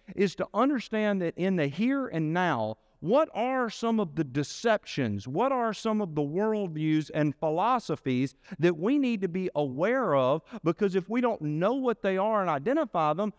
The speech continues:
I believe that's when we fall victim to it. And if we don't identify them beforehand, often it's too late. And we look back and say, "Well, I, I, I wish I had been prepared for that. I wish I'd have had a defense for that.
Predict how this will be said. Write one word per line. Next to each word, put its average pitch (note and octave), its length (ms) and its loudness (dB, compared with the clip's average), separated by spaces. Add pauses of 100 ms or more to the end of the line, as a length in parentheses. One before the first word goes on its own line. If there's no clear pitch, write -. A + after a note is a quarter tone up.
(160)
I G3+ 80 2
believe A#3+ 300 0
that's F#3+ 260 2
when G#3+ 180 -4
we G3+ 140 -2
fall F3+ 320 0
victim G3 460 -2
to C#3 180 2
it. G#2+ 120 -2 (220)
And F#3+ 280 2
if G#3 180 0
we G3+ 160 -2
don't A#3 320 0
identify G3+ 560 0
them G3 220 0
beforehand, F#3 880 0
often A3 320 0
it's - 180 -6
too G3 260 -2
late. A#3+ 320 2 (280)
And F#3 160 2
we F#3 100 0
look G#3 320 0
back A3 300 0
and F#3+ 120 -2
say, G3 280 0 (180)
"Well, F3+ 420 0
I, F3+ 220 -2
I, F#3+ 160 -2
I F3+ 120 4
wish G#3+ 440 -2
I G#3 140 4
had F#3+ 160 0
been F#3+ 180 0
prepared E3+ 560 2
for A#2 140 -4
that. G#2+ 300 -2
I D#3 120 4
wish A3 380 0
I'd G3 140 2
have F3+ 100 2
had F3+ 160 2
a E3+ 40 0
defense E3+ 460 0
for D3 160 -2
that. B2 240 2